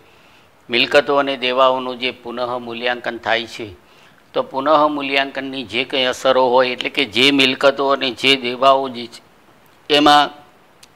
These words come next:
ફેરફારો થતા હોય, તો એ ફેરફારોને નોંધવા માટે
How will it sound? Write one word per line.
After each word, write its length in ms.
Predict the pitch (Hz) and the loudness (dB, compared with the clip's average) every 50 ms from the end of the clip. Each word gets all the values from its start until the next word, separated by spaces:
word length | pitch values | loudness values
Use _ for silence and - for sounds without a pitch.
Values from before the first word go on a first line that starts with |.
| _ _ _ - | _ _ _ -2
ફેરફારો 480 | 147 127 123 113 - 135 - 143 143 | 0 0 0 0 4 4 4 4 4
થતા 360 | - - 135 123 - 131 123 110 | 0 -4 -8 -8 -4 -4 -4 -4
હોય, 240 | 104 107 104 - _ _ _ _ _ _ _ _ _ _ _ _ _ _ _ _ - _ - - - - - _ _ _ _ - | -6 -10 -18 -20 _ _ _ _ _ _ _ _ _ _ _ _ _ _ _ _ -20 _ -20 -20 -20 -20 -20 _ _ _ _ -4
તો 80 | 156 175 160 - - | -4 -4 -4 -2 0
એ 120 | 165 160 170 170 | 2 2 2 2
ફેરફારોને 840 | - - 143 143 143 156 - - 156 160 160 165 160 156 160 160 165 165 | 0 0 0 2 2 2 2 4 6 6 6 6 4 2 0 -2 -2 -2
નોંધવા 520 | 147 135 131 135 127 143 147 156 156 151 147 | -2 0 0 0 2 4 8 8 10 8 8
માટે 300 | 135 123 117 - 113 | 6 2 0 -2 -6